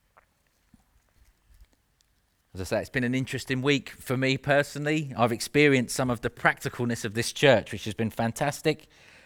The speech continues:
Um, but I'll talk a little bit about that later. Um, so what does it mean to be a practical church?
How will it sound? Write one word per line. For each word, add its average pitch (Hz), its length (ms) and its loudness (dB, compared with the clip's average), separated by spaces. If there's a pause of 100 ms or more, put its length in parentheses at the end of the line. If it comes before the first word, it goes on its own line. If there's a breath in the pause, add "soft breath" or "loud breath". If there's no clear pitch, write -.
(120 soft breath)
Um, 110 480 4 (960)
but 110 60 0
I'll 117 160 6
talk 98 240 -4
a - 20 -4
little 104 140 -2
bit 87 140 -6
about 90 180 -2
that 90 160 -4
later. 85 380 -6 (100)
Um, 110 380 2 (140)
so - 120 -4
what 170 140 10
does 202 100 6
it 214 100 6
mean 196 300 6
to - 80 0
be 147 120 4
a 143 60 6
practical 120 540 0
church? - 580 -4